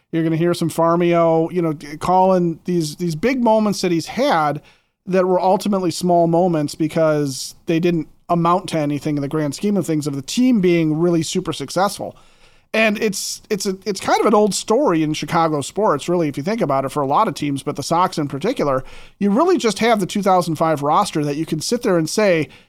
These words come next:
you have that moment of, you know, Konerko's grand slam or, or Scotty Pod's walking it off or, you know, whatever. With Jose Abreu, it's going to be just a lot of, a lot of those moments where when you were at the ballpark or you were watching on T V or you were listening to the, on the radio,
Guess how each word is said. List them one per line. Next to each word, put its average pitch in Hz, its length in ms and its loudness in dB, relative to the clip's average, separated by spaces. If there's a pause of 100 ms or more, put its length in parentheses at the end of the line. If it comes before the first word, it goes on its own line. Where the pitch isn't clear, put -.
you 185 120 0
have 208 360 4
that 180 240 2
moment 185 480 2
of, 143 320 0 (600)
you 196 100 2
know, 160 140 2
Konerko's 208 640 2
grand 175 400 0
slam 180 520 2
or, 147 160 2
or 151 360 0 (260)
Scotty 202 440 2
Pod's 180 420 2
walking 165 400 2
it 151 80 0
off 156 420 2
or, 151 180 -4
you 185 120 -6
know, 180 60 -2
whatever. 202 440 0 (1160)
With 214 180 0
Jose 240 260 4
Abreu, 202 400 4
it's 185 100 0
going 190 200 2
to 185 40 0
be 190 100 2
just 180 180 -4
a 180 40 2
lot 165 260 4
of, 165 460 0
a 190 60 0
lot 220 220 6
of 269 60 2
those 240 180 2
moments 185 500 2
where 160 420 2
when 160 380 -2
you 185 180 2
were 196 100 4
at 202 100 0
the 208 80 -2
ballpark 139 680 0
or 139 60 -2
you 151 140 0
were 190 100 2
watching 165 400 0
on 175 120 2
T 160 220 0
V 139 200 -2
or 139 60 -4
you 139 120 -4
were 151 100 -2
listening 196 360 -2
to 196 60 0
the, 180 300 0
on 175 100 0
the 185 80 2
radio, 135 480 -2